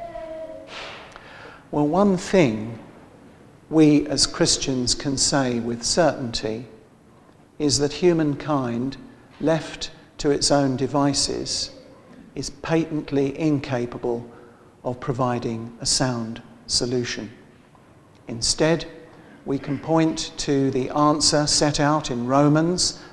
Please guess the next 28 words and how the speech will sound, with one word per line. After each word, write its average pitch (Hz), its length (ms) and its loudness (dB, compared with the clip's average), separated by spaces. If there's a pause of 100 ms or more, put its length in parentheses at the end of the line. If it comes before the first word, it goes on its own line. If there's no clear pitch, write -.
the 135 80 -4
letter 156 460 2
that 127 260 -2 (180)
does 147 240 4
indeed 131 640 0 (340)
make 127 460 -6
sense - 520 0
of 120 160 -4
life, 143 480 0 (280)
as 135 160 -2
it 139 160 -4
did 151 380 2 (240)
for 135 120 -8
Martin 131 540 0
Luther, 147 460 2 (640)
who 135 100 -6
started 135 540 0
a 127 60 -2
revolution 151 640 2
of 143 120 0
faith, - 640 -2 (760)
something 143 500 0
that's - 240 -4
desperately 139 800 0 (300)
needed 127 460 0 (120)
again 113 560 -4 (340)
in 120 140 -6
today's 117 720 -4